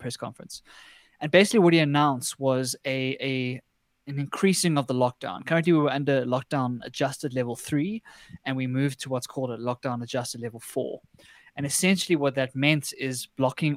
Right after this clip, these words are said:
all gatherings whatsoever. So indoor, outdoor, you can't gather in any way, shape, or form. Restaurants are only allowed to serve takeaways.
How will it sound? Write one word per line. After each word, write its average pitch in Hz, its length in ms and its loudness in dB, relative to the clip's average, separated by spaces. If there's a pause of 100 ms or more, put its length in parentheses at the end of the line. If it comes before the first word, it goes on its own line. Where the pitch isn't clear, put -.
(140)
all 170 440 8
gatherings 139 520 0
whatsoever. 123 560 -4
So - 140 -8
indoor, 175 440 4
outdoor, 135 440 -2
you 117 100 -8
can't 147 320 0
gather 123 500 0
in 123 140 -8
any 131 240 -2
way, 117 240 -4
shape, 120 240 -10
or 113 80 -10
form. 190 400 -2 (400)
Restaurants 147 600 0
are - 100 -8
only 165 220 2
allowed 139 280 0
to 139 60 -12
serve 131 280 -4
takeaways. 151 880 -2